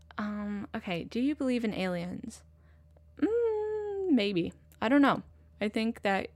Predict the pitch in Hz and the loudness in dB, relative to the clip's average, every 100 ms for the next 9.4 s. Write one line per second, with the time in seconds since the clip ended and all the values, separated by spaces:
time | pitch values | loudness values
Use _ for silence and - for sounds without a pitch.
0 | - 208 - 202 - 247 220 208 185 202 | -10 -8 0 0 0 2 2 4 2 2
1 | 226 202 202 - 202 185 196 233 214 226 | 0 0 0 0 2 2 -2 -2 0 0
2 | - 202 196 190 190 196 208 208 196 - | 0 2 2 2 2 2 2 2 0 -4
3 | - - - - - 208 - 190 185 - | -14 -20 -20 -10 -2 0 0 0 0 0
4 | 196 208 185 180 175 180 - - - - | 0 -2 -2 0 0 -2 -8 -12 -18 -20
5 | - - 180 180 185 202 196 185 185 - | -12 0 2 4 4 2 -2 -4 -6 -4
6 | 190 180 185 - 175 170 170 185 196 202 | -2 -2 -4 -4 -4 -2 -4 -4 -2 -2
7 | 190 - 185 180 196 190 175 202 - - | -4 -4 -2 -2 -2 -2 -2 -4 -10 -20
8 | - - - - - - - - 202 185 | -20 -20 -20 -20 -20 -20 -16 -6 -2 -2
9 | 175 175 175 196 | -2 -4 -6 -10